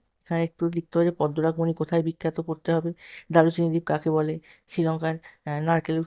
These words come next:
প্রধান অর্থকরী ফসলের নাম কি, এইগুলো কিন্তু দেওয়া হয় শর্ট কোশ্চেনে। বেশিরভাগ যেহেতু ছোট প্রশ্ন, পাকিস্তানও পড়বে। আর এক্ষেত্রে এখানে একটু ক্যারেজ প্রথা বলতে কি বোঝায়, এই ক্যারেজ প্রথাটা কিন্তু খুব দেওয়া হয়। তাই দেখলে এই ধরনের প্রশ্নগুলোই কিন্তু পরীক্ষা করা হয়। আমি কিন্তু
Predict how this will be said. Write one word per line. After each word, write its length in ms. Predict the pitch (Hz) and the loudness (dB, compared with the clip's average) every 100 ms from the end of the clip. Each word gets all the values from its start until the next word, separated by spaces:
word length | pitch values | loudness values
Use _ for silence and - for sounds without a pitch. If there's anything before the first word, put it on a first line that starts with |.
| - _ 165 | -6 _ -2
প্রধান 160 | 170 | 0
অর্থকরী 380 | 160 - 165 160 | -2 -4 -2 -2
ফসলের 380 | 160 156 160 160 | -2 -6 -4 -4
নাম 160 | 156 156 | -4 -6
কি, 100 | - | -2
এইগুলো 260 | 226 170 151 151 | -2 0 -2 -4
কিন্তু 220 | 151 165 | -6 -6
দেওয়া 240 | 160 139 135 | -2 0 0
হয় 140 | 135 | -4
শর্ট 200 | - 131 | -10 -10
কোশ্চেনে। 340 | 131 - - - | -12 -12 -10 -4
বেশিরভাগ 380 | 156 180 185 160 | -2 2 0 2
যেহেতু 240 | 175 175 | -2 -2
ছোট 200 | 247 180 - | -6 -6 -6
প্রশ্ন, 300 | - - 135 143 - - - - | -6 -10 -12 -14 -18 -20 -20 -4
পাকিস্তানও 480 | 185 180 190 196 190 | 0 2 0 0 0
পড়বে। 300 | 190 185 202 226 - - | 2 2 0 -6 -10 -16
আর 100 | 156 - | -12 -4
এক্ষেত্রে 380 | 175 208 196 190 | -2 0 0 -2
এখানে 220 | 190 190 | -2 -2
একটু 160 | 196 220 | -4 -2
ক্যারেজ 260 | 202 170 175 | 2 2 0
প্রথা 180 | - 175 | -2 0
বলতে 200 | 170 165 | 0 -2
কি 100 | 165 | -4
বোঝায়, 260 | 156 151 - | -2 -2 -2
এই 80 | 196 | -2
ক্যারেজ 240 | - 160 160 | 0 0 0
প্রথাটা 280 | - 156 147 | -2 -4 -4
কিন্তু 240 | 151 156 180 | -4 -6 -8
খুব 180 | 190 151 139 | -6 -6 -4
দেওয়া 220 | 139 139 | -6 -6
হয়। 160 | 131 - _ - - - _ _ _ _ _ _ - | -8 -12 _ -20 -20 -20 _ _ _ _ _ _ -2
তাই 120 | 185 | 0
দেখলে 240 | 196 220 240 | 2 2 2
এই 160 | 185 208 | 4 4
ধরনের 340 | 196 214 226 | 4 2 2
প্রশ্নগুলোই 560 | 226 202 202 208 208 233 | 2 0 0 -2 0 -2
কিন্তু 220 | 226 202 | -4 -6
পরীক্ষা 340 | 208 180 190 196 | -6 -6 -6 -6
করা 220 | - 170 | -2 -2
হয়। 160 | 147 - | -2 -2
আমি 200 | 139 175 | -2 -2
কিন্তু 320 | 175 196 202 | -2 -2 -2